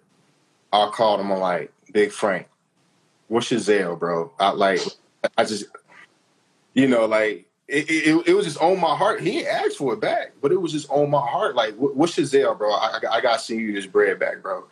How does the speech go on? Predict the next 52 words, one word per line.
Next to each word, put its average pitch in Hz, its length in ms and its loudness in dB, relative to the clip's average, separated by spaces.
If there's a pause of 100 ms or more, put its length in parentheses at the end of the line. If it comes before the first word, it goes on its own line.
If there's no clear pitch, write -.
(240)
You 104 100 2
know 104 80 2
what 98 60 2
I'm 95 60 -4
saying? 98 200 2
'Cause 98 160 2
you 104 80 0
really 101 200 2
looked 95 240 0
out 95 200 2
for 101 160 0
me." 92 240 -4 (360)
And, 90 440 0 (1200)
and 190 100 -2
I 185 80 4
just 185 180 -4
sent - 160 0
it 165 80 -12
to - 140 0
him. - 80 -4 (120)
You 120 180 4
know 143 80 4
what 139 60 2
I'm 127 60 0
saying? 135 600 2
<laughs> 165 40 2
You 160 60 4
know, 139 220 2
just, 139 320 -2 (240)
just, 156 240 2
like, 147 260 4
out 147 160 2
of, 123 180 0
like, 117 280 -4
th-, - 180 -14
like, 127 240 -2
I'm 139 180 0
a 135 60 0
man 127 300 0
of 110 100 -6
integrity 107 540 -4
like 90 240 -8
that. 78 220 -4
You 123 120 4
know 127 80 6
what 120 60 4
I'm 117 60 0
saying? 117 380 2
So - 180 0
it's 110 120 -2
like, 104 260 2 (300)
and 139 160 2